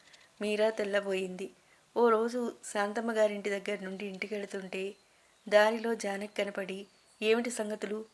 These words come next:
ఎలా ఉందక్కడ?" అని అడిగింది. "సంగతులు ఏం లేవు కానీ అసలు బొత్తిగా పని లేదక్కడ. మా ఇంట్లో ఉన్నంత పని కూడా లేదు. ఒక్కొక్కసారి అనిపిస్తుంది డబ్బు ఎక్కువ ఉండి పెట్టుకున్నారా అని," అంది.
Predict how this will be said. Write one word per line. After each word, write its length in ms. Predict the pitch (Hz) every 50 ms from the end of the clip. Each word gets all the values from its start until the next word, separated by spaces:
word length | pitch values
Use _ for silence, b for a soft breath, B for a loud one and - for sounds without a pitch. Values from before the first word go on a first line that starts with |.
| _ _ -
ఎలా 220 | 202 196 208 214
ఉందక్కడ?" 600 | 226 226 220 214 208 208 - 202 202 202 202 214 240 - _ _ -
అని 120 | 214 208 208
అడిగింది. 500 | 196 185 180 170 190 185 185 175 - - B B B B B B B B
"సంగతులు 520 | - - 233 226 233 240 254 254 - 247 240
ఏం 240 | 233 220 214 214 214
లేవు 200 | 214 214 214 208
కానీ 340 | 202 214 208 202 208 226
అసలు 280 | 240 226 208 - 214 202
బొత్తిగా 560 | 190 196 - - - 214 208 214 202 208 208 - - _ _ _ _
పని 180 | 202 196 202 214
లేదక్కడ. 580 | 214 220 196 180 190 180 - - 180 185 180 - b b b b b b b b _
మా 120 | - 214 220
ఇంట్లో 440 | 214 220 214 214 208 226 233 226 220
ఉన్నంత 320 | 214 214 208 208 202 208
పని 240 | 202 - 190 196 202
కూడా 260 | 208 - 226 226 233
లేదు. 320 | 226 214 190 180 180 185 175 B B B B B B B B _
ఒక్కొక్కసారి 640 | 208 208 226 220 220 - 220 214 - 214 208 220 247 247
అనిపిస్తుంది 800 | 220 208 208 208 214 202 - - - 202 185 185 190 202 - - _ _ _ _ _ _ _ _ _ _ _ _ _ _ _ _ _ _ _ _ _ _ _ _ _ _ _ - _ _
డబ్బు 400 | 208 214 226 226 220 - 247 254
ఎక్కువ 460 | 269 262 233 208 - - - 240 240 226
ఉండి 160 | 220 214 233
పెట్టుకున్నారా 720 | 226 220 202 - - - 220 208 202 196 196 196 190 190
అని," 260 | 196 202 196 196 185 - _ _ _
అంది. 280 | - 180 175 170 160 -